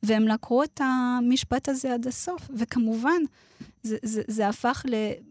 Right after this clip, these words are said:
ב-, בעיקר במאה הראשונה לפני הספירה, זה הפך לדיון מאוד מאוד חם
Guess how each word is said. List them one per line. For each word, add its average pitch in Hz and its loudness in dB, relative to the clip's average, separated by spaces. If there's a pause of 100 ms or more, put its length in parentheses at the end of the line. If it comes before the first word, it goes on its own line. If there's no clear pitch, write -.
(120)
ב-, 214 0 (100)
בעיקר 220 -2
במאה 247 2
הראשונה 233 0
לפני 233 -2
הספירה, 233 -4
זה 214 -6
הפך 247 -6 (180)
לדיון 233 -2
מאוד 262 0
מאוד 240 0
חם 233 0